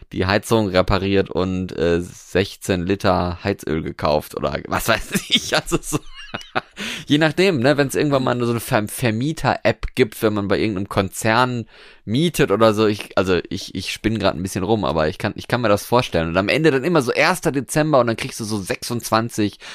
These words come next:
verschiedene Jahresrückblicke aus all deinen verschiedenen Lebensbereichen von der Edeka und Rewe App und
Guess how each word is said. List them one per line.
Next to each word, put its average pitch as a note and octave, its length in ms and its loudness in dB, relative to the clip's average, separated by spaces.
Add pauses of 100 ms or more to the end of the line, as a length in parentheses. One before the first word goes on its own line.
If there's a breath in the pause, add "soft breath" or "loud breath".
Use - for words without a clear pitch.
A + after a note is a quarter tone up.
verschiedene A2+ 480 0
Jahresrückblicke G2 1080 -2
aus F2 200 0
all G#2+ 240 2
deinen F#2 400 0 (640 loud breath)
verschiedenen B2+ 640 0
Lebensbereichen A2+ 1080 2
von A2 200 0
der G2+ 240 4
Edeka B2 560 2
und G#2 160 2
Rewe A2 500 2
App - 220 0
und G#2 460 -4